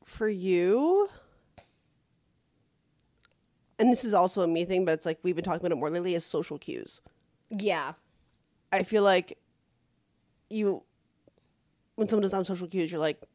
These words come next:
Speaker 1: "That was really annoying."
Speaker 2: No, yeah, 'cause I think it's a lack of self-awareness that I, I don't fuck with. Like, I, I,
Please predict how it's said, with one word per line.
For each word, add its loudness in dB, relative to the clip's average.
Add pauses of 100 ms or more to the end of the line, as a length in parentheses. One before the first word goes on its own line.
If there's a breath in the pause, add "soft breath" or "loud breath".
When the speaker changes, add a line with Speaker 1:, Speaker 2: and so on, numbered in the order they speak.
(220)
Speaker 1:
"That 0
was -4
really -6
annoying." -8 (800 loud breath)
Speaker 2:
No, 4
yeah, 8
'cause -2
I 4
think -4
it's -4
a 4
lack 2
of -6
self-awareness -4
that 2
I, 0 (500)
I 0
don't -6
fuck -6
with. -2
Like, 0
I, 4
I, 0